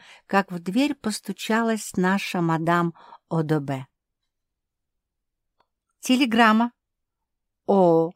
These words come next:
вы стали совсем парижанкой", сказала она,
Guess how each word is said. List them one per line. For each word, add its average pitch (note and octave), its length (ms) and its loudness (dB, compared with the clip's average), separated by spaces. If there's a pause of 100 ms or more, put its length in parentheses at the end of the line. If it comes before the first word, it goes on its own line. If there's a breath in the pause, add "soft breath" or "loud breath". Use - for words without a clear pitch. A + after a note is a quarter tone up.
(280 soft breath)
вы F3+ 340 4
стали C#4 580 2
совсем C4+ 720 0
парижанкой", D#3 1080 0 (420 soft breath)
сказала C#3+ 760 -2
она, G3+ 280 0